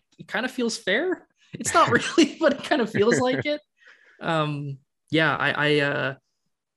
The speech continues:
he's such a fascinating character in the context of the, of everyone else. And yeah, the fact that, and I don't know if there's any significance to him being the one who comes the closest. I think on some level, it's just kinda neat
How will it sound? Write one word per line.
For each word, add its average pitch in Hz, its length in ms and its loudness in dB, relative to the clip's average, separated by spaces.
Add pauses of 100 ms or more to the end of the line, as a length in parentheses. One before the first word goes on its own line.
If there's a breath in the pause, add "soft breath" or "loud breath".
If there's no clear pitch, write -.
(260)
he's - 380 -12
such 190 180 -2
a 190 40 -4
fascinating 127 840 -8 (120)
character 127 440 -4
in 127 80 -10
the 127 60 -10
context 127 520 -10
of 127 80 -12
the, 120 360 -6 (100)
of 135 180 -6
everyone 127 360 -4
else. 117 400 -8
And 143 140 -2
yeah, 135 120 -2
the 135 80 -8
fact 156 280 -2
that, 143 180 0 (260 loud breath)
and 196 320 -4
I 175 60 0
don't 202 120 6
know 185 120 6
if 175 80 0
there's 151 160 -2
any 147 220 -2
significance 143 680 -6
to 139 80 -2
him 143 220 -4
being 139 180 -6
the 139 80 -8
one 135 160 -6
who 135 100 -4
comes 139 260 -8
the 135 100 -8
closest. 135 680 -6
I 139 80 -4
think 135 240 -8
on 135 100 -10
some 131 240 -10
level, 131 340 -8
it's 135 160 -10
just - 180 -12
kinda 131 240 -8
neat 131 400 -6